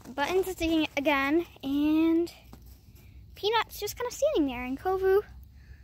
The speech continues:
is sniffing around. Also, Kovu got a new collar. Kovu, can I see your new collar? It's nice royal blue. Very handsome. Before, had, he had a really old one from his,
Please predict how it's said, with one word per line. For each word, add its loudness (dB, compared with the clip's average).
is -6
sniffing -2
around. 2
Also, 4
Kovu 2
got -2
a -2
new 0
collar. -6
Kovu, 4
can 2
I 2
see 2
your 4
new 2
collar? 0
It's -16
nice -4
royal 2
blue. 0
Very 4
handsome. -4
Before, 2
had, 4
he 0
had 2
a -2
really 2
old 2
one 2
from 0
his, -6